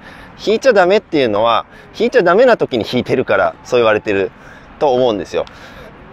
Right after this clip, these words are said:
そう。でも引いて別に間に合うんだったら、別に引いても構わないし、うん。ちょっともう二、三球。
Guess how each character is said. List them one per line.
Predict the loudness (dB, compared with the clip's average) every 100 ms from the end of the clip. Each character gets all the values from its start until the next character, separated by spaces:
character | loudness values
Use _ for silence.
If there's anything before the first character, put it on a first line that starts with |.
| -20 -20 -20 -6
そ | -2 0
う。 |
で | 0
も | 0
引 | -2 -2 -2
い | 0
て | 2 2 2
別 | 0 0 2
に | 2 0
間 | -2 0 2
に | 4
合 | 4
う |
ん | 2
だ |
っ | 0
た | 0
ら、 | 2 2 -2 -18 -6
別 | -6 -2 -2
に | -2
引 | -2
い | -2
て | -2
も | -2
構 | -4 -2
わ | 0
な | 0
い | -4
し、 | -8
う | -8
ん。 | -10 -16 -20 -20 -20 -20 -20 -14
ち | -6
ょ |
っ |
と | -4
も | 0 0 0
う |
二、 | -2 -2
三 | -2 -4
球。 | -2 -4